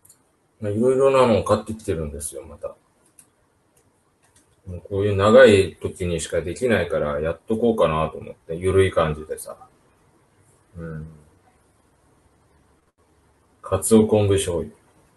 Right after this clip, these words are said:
ね、これ。これ、ネットでちょっとね、あの、あれがあったんですよね。これいいぞっていうのがなんかあって。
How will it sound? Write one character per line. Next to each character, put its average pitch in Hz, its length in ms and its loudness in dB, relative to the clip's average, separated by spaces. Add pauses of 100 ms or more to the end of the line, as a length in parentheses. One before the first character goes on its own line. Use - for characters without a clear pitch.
(1300)
ね、 110 60 -2
こ 80 140 -4
れ。 76 140 -2 (400)
こ 117 140 4
れ、 120 720 10 (880)
ネ 120 140 0
ッ - 120 -12
ト 135 100 -8
で 120 200 -2
ち 127 100 -8
ょ 113 80 -8
っ - 40 -20
と 92 120 -10
ね、 80 240 -10 (1080)
あ 90 80 -12
の、 82 460 -8
あ 101 60 6
れ 113 80 10
が 117 80 10
あ 117 40 8
っ 113 80 -2
た 95 140 4
ん 80 40 0
で 78 60 -4
す - 120 -12
よ 73 60 -6
ね。 85 280 -2 (400)
こ 101 140 2
れ 110 80 10
い 127 240 8
い 113 60 6
ぞ 104 120 6
っ 98 100 0
て 92 120 -4
い 85 80 -4
う 82 80 -6
の 82 140 -4
が 80 60 -8
な 95 120 -2
ん 90 60 -6
か 90 80 0
あ 87 100 2
っ - 40 -12
て。 - 320 -8